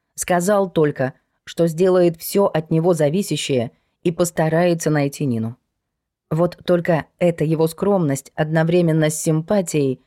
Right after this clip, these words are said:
вызвала и некоторое сомнение в его способностях и возможностях. А что, если он не найдёт Нину? Что, если он неопытный, вообще ничего не сможет? Нина пропала.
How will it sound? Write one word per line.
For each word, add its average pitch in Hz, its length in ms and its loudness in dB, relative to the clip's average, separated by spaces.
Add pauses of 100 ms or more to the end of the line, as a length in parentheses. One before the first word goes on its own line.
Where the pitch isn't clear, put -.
(300)
вызвала 185 500 2
и 175 180 -2
некоторое 175 580 2
сомнение 175 680 0
в 147 40 -6
его 170 280 2
способностях 165 960 -2
и 170 80 0
возможностях. 127 840 -6 (1400)
А 165 120 0
что, 190 220 -2
если 170 420 0
он 175 300 2 (100)
не 160 220 4
найдёт 180 600 0
Нину? 143 380 -2 (600)
Что, - 220 0
если 185 380 2
он 196 300 0
неопытный, 160 840 2 (340)
вообще 180 440 0
ничего 202 360 2
не 180 100 2
сможет? 185 500 0 (920)
Нина 170 300 2
пропала. 123 520 -4